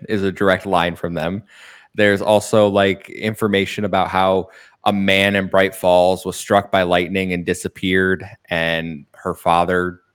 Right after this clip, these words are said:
disappeared one night, and, uh, he has a standoff with Alan in one of the final chapters. Like, he's upset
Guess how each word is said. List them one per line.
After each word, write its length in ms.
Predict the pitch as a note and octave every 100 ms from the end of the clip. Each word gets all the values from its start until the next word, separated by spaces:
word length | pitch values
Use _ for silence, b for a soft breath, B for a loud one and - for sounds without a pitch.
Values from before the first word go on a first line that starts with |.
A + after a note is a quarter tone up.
| - G2
disappeared 680 | F#2+ F2+ F#2+ - F#2+ F#2+ F#2+
one 200 | F#2+ F#2
night, 420 | F#2 F#2 F#2+ -
and, 280 | E2 C#2+ D#2 B B B B
uh, 480 | F#2+ D#2 D2+ C#2+ E2 -
he 240 | - B2
has 240 | G#2 A2 G#2+
a 220 | G2 E2+
standoff 920 | - - G2 F#2+ G2+ G2+ G2+ G#2 -
with 160 | G2+ -
Alan 680 | F2 F2 F#2 G2 G2+ G2+ G#2
in 160 | F#2+ F#2
one 180 | F#2 F2+
of 80 | F2+
the 100 | -
final 340 | F2+ F2+ F2
chapters. 600 | - F2 E2+ - F#2+ F#2
Like, 160 | E2+ -
he's 360 | - F#2+ F#2
upset 760 | F#2+ - - - D#2 F2 -